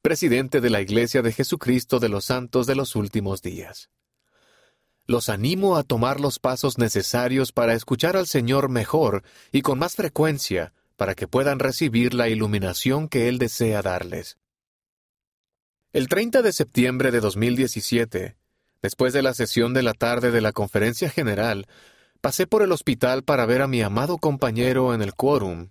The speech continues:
el elder Robert D. Hales. Lo habían hospitalizado tras sufrir un ataque al corazón unos días antes. Tuvimos una conversación maravillosa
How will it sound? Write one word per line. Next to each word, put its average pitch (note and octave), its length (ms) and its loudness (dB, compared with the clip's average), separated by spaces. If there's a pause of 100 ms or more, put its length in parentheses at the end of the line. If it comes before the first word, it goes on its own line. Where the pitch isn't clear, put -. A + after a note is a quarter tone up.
(140)
el G#2+ 180 0
elder A#2 240 0
Robert C#3 520 -2
D. A#2 360 0
Hales. G#2 480 -4 (1040)
Lo A2 100 0
habían A2+ 300 2
hospitalizado G#2 960 -2
tras G2 180 -2
sufrir A2 460 0
un G#2+ 80 -2
ataque G#2+ 340 -4
al F#2+ 140 -4
corazón G2 500 0
unos G#2 220 -4
días F2+ 260 -6
antes. F#2 480 -8 (1500)
Tuvimos C#3 380 -2
una D3+ 160 0
conversación B2 720 -2
maravillosa A#2 880 -2